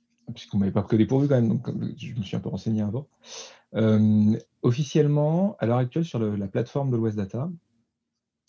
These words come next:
on a à peu près trois pour cent des sites hébergés qui sont des sites officiellement, euh, énoncés comme statiques. Donc vraiment juste, euh, je propulse de la page web, euh,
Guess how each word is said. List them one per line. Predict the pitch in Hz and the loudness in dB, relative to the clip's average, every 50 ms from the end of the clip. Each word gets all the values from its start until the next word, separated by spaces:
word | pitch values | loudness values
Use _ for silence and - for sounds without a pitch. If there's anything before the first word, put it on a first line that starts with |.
| _ _ _ _ - | _ _ _ _ -4
on | 156 113 113 | -2 0 2
a | 113 113 120 127 139 151 147 - _ _ - | 2 2 2 2 0 0 -2 -4 _ _ -10
à | - 113 98 | -8 -6 -4
peu | - 117 | -2 -4
près | 110 - - 139 147 156 160 | -4 -2 -2 0 0 0 -2
trois | - - - - 147 135 | -4 -4 -2 -2 0 0
pour | 139 127 - | -2 -6 -6
cent | - 151 139 | -6 -4 -4
des | 131 120 | -4 -4
sites | - - 123 - | -4 -6 -6 -4
hébergés | 113 113 110 107 104 101 120 143 | -2 0 0 0 -2 -4 -6 -6
qui | 143 - | -6 -8
sont | 110 - 127 120 | -8 -6 -4 -4
des | 110 104 | -4 -2
sites | - - 147 - _ _ _ _ _ _ _ _ _ _ _ _ _ _ - | -4 -6 -8 -8 _ _ _ _ _ _ _ _ _ _ _ _ _ _ -2
officiellement, | - 135 - 160 - - 147 139 143 147 160 180 - - _ _ _ _ - | -2 0 0 -2 -2 -2 -2 0 0 0 0 -2 -2 -6 _ _ _ _ -6
euh, | 110 107 104 101 104 101 98 98 98 95 101 - | -4 -4 -4 -4 -6 -6 -6 -8 -8 -8 -8 -2
énoncés | - 117 117 117 - 151 | 0 2 2 2 0 0
comme | 143 113 | -2 -2
statiques. | - - 131 - - - - _ _ _ _ _ _ _ _ _ _ _ | -2 -2 -4 -4 -6 -8 -20 _ _ _ _ _ _ _ _ _ _ _
Donc | 117 107 95 98 | -6 -4 -4 -2
vraiment | 104 101 107 113 123 131 | 0 2 2 2 2 2
juste, | 107 107 120 123 - | 0 -2 -4 -4 -4
euh, | 110 98 95 | -4 -4 -4
je | 92 - | -6 -6
propulse | - - 98 - - 107 107 | -8 -8 -8 -6 -6 -6 -4
de | 107 | -4
la | 98 95 90 | -4 -4 -4
page | - 107 104 95 98 | -4 -6 -6 -6 -6
web, | - - - 113 113 113 | -6 -6 -4 -4 -4 -6
euh, | - - - - 85 - - - - - - - - | -8 -8 -10 -12 -12 -14 -14 -14 -14 -16 -16 -18 -18